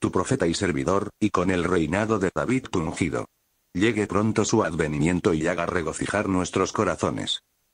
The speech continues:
No permitas que extraños se sienten en su trono, ni que otros hereden de su gloria, pues por tu santo nombre le juraste que su luz jamás se extinguirá. Bendito seas tú, Eterno, escudo de David. Notas explicatorias.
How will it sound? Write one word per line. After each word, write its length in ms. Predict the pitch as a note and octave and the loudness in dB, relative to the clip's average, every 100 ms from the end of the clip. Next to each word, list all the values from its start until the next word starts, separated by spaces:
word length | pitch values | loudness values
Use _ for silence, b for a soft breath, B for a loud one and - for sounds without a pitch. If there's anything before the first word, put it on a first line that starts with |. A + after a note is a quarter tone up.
| _ | _
No 200 | F#2 A2+ | 0 0
permitas 500 | G#2 E2 G#2+ A2+ A#2 | 2 2 2 2 -2
que 100 | - | 0
extraños 560 | F2+ - G2 G2 F#2 E2 | -2 0 0 0 0 -2
se 100 | F#2 | -2
sienten 440 | - G#2+ G#2+ F#2+ | 2 2 2 0
en 120 | G2+ F#2 | 0 0
su 160 | G2+ | 0
trono, 380 | G2 G2+ A#2+ C3 - | 2 2 2 -2 0
ni 160 | G2 F2+ | 0 2
que 120 | F2+ | 2
otros 300 | G#2+ A2+ G#2 | 2 0 0
hereden 360 | G#2 G#2+ A2+ A#2+ | 0 2 2 0
de 80 | |
su 160 | G#2 G2 | 0 0
gloria, 460 | F2+ G#2 A2+ A2+ G#2+ _ | 2 2 2 2 -2 _
pues 240 | F#2+ F2 | 0 0
por 200 | - E2+ | 0 -2
tu 120 | F#2 | 0
santo 340 | E2+ A#2+ A#2+ A#2 | 0 0 2 2
nombre 320 | B2 A#2 G#2+ | 2 2 2
le 100 | F#2+ | 0
juraste 560 | - G#2 G#2+ - C3 A#2+ | 2 2 2 0 0 0
que 120 | - | 0
su 140 | F2+ F#2+ | 0 2
luz 280 | F#2 A#2+ - | 2 0 0
jamás 380 | E2+ E2+ A#2 | 0 0 -2
se 240 | A#2+ G#2+ F2+ | 2 2 2
extinguirá. 600 | D#2+ - F2 E2+ D#2 G#1 _ _ _ _ - | 0 -2 0 0 -2 -4 _ _ _ _ -2
Bendito 480 | E2 D#2 A2 A#2+ A2+ | 0 2 2 2 0
seas 380 | A#2+ A2+ F2+ | 2 0 -2
tú, 240 | - A2+ D3+ _ | 0 0 0 _
Eterno, 580 | F#2 - G2+ G#2+ G#2+ A2 - | -2 2 2 2 0 0 -4
escudo 480 | D#2 - A#2+ B2+ | -4 0 0 2
de 100 | G#2+ | 0
David. 300 | E2+ E2+ F#2+ - _ _ _ _ - | 2 0 -2 -8 _ _ _ _ -4
Notas 460 | F#2+ C3 C#3 B2 | 2 2 2 0
explicatorias. 1000 | F#2+ - F2+ - C#2+ G2 C2 G#1+ - - | -2 -2 -4 -2 0 0 -2 -4 -6 -10